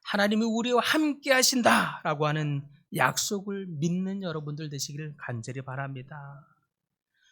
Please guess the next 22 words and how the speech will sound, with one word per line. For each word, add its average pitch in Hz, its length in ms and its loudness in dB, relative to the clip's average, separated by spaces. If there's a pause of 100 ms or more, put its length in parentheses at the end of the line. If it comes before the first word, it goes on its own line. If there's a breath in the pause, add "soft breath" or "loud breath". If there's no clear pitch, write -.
(180)
눈에 180 260 4
보이는 196 440 4
유익을 202 540 4
따라서 226 400 4
행하거나 220 760 0
똑똑한 269 600 0
계산을 226 680 4
따라서 233 520 6 (260 loud breath)
행하는 247 460 8
것이 220 240 6
아니라 202 460 4 (300 soft breath)
약속을 277 800 4
따라 285 240 8
행하는 247 540 4
여러분들 160 480 0
되기를 151 280 -6
간절히 147 440 -4
소망합니다. 156 1000 -4 (680)
"하나님이 202 500 6
나와 220 300 12
함께 254 360 4
하시면 220 800 4